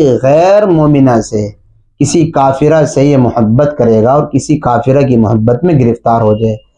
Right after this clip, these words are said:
अल्लाह हिफाजत फरमाए। यानी ख्वाब अच्छा नहीं है और इसकी ताबीर भी अच्छी नहीं है। इसके शर से बचने के लिए सदक़े का एहतमाम, अल्लाह से दुआ, ये दो मर-, दो इलाज हैं।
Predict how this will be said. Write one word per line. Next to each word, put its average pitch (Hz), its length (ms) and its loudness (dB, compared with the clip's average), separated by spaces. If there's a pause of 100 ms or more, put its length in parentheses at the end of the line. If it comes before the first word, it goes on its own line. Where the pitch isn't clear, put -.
(240)
अल्लाह 165 220 2
हिफाजत 131 440 0
फरमाए। 110 500 0
यानी 131 240 2
ख्वाब 139 320 0
अच्छा 160 240 -2
नहीं 175 220 2
है 208 200 0 (640)
और 131 160 0
इसकी 180 220 -2
ताबीर 165 440 0
भी 143 140 2
अच्छी 123 280 -2
नहीं 104 300 2
है। - 80 -6 (100)
इसके 156 300 0
शर 175 220 0
से 180 140 0
बचने 160 420 0
के 160 100 2
लिए 185 200 2
सदक़े 160 460 0
का 156 140 0
एहतमाम, 120 460 0
अल्लाह 123 280 2
से 143 180 -2
दुआ, 107 560 0
ये 156 180 2
दो 127 180 0
मर-, 110 200 0 (520)
दो 147 180 2
इलाज 107 380 0
हैं। 101 200 -12